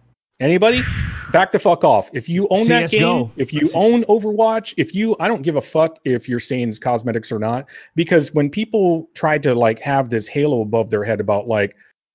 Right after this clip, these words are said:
Speaker 1: "Oh, well, y-, all it's doing is pick, uh, cherry picking," you know?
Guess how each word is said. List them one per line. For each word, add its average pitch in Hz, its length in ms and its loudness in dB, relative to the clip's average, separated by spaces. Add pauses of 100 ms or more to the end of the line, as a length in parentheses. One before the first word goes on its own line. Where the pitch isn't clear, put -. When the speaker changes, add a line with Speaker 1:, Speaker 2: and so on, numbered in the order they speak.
(220)
Speaker 1:
"Oh, 202 200 6
well, 131 480 4 (260)
y-, 147 140 -10 (200)
all 226 200 4
it's - 160 -4
doing 151 200 4
is 107 120 0
pick, - 280 -4
uh, 110 180 4
cherry 151 280 0
picking," 95 400 -8 (140)
you 107 80 -2
know? 104 240 -2